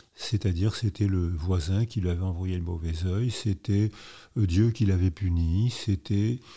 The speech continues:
euh, donc, euh, y a, euh, les gens étaient complètement déresponsabilisés. Si, si tu souffres, euh, c'est que quelqu'un t'a empoisonné l'âme.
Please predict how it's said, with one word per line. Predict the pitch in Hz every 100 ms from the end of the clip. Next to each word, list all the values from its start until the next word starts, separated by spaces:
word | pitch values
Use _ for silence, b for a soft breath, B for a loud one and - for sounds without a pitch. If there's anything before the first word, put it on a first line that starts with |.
| B B
euh, | 104
donc, | 95 120 151 156
euh, | 131 -
y | 107
a, | 131
euh, | 180 127
les | 110 110
gens | 98 165 110
étaient | - 107
complètement | - 180 143 - 120 104 92 120
déresponsabilisés. | 90 165 156 117 139 110 127 104 107 104 110
Si, | 82 - -
si | - 135
tu | 131 101
souffres, | - - 180 180 - 170 B B B B B -
euh, | 110 101
c'est | - 131
que | - 127
quelqu'un | - 117 101 143
t'a | -
empoisonné | 104 104 139 123 113 107 117
l'âme. | 95 92 82 80